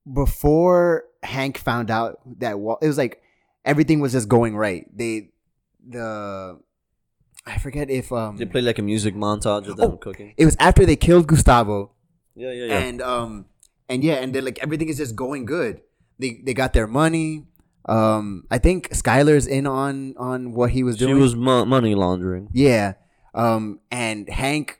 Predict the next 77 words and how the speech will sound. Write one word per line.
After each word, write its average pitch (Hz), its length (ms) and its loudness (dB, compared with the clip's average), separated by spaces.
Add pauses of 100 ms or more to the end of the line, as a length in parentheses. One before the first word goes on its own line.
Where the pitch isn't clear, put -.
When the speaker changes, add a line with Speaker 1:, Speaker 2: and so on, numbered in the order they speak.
Speaker 1:
I 190 40 -2
don't 240 100 -2
know, 247 80 2
just, 131 180 0
like, 139 300 0
they 147 140 2
were 160 180 4
off 156 240 4
his 147 140 2
trail. 123 400 2
Like, 98 160 -4
everything 139 320 0
was 127 100 -2
just 113 160 -2
good. 147 160 4
And 123 60 -4
you 127 40 -2
kinda 139 280 2
got 127 180 0
to 127 80 -2
see 139 220 2
what 110 180 2
it 113 60 0
would 110 180 -2
have 98 100 -6
been 117 220 -2
like 123 260 -6
if 107 220 -4
everything 110 380 -4
had 101 80 -8
just 110 120 -6
continued 113 420 -6
that 113 140 -2
way. 117 360 -4
Speaker 2:
I - 20 -14
didn't 135 160 -10
look 107 160 -10
at 110 40 -6
it 98 40 -6
that 95 160 -6
way, 101 80 -10
but 104 140 -14
I 113 40 -14
see. 95 280 -18 (100)
Speaker 1:
And 131 160 -2
then 143 140 -2
you 143 80 0
get 135 200 0
the, 127 140 -14
then 139 400 -4
it 113 140 -8
breaks 113 240 -2
off 110 140 0
and 110 60 -6
you 107 60 -4
get 104 140 -4
the, 95 80 -6
the 104 200 -4
real, 120 400 4 (140)
the 107 80 -4
true 151 280 4
ending 101 300 -2
where 95 360 -2
everything 107 260 -2
goes 101 200 0
to 98 80 -6
shit. 120 420 -2
Hank's 110 320 -6
dead. 110 480 0 (340)
Walter's 110 340 -2
living 113 200 -2
in 101 80 -2
a 90 40 -4
cabin. 117 440 0
His 98 120 -6
cancer's 117 440 -2
back. 110 480 -2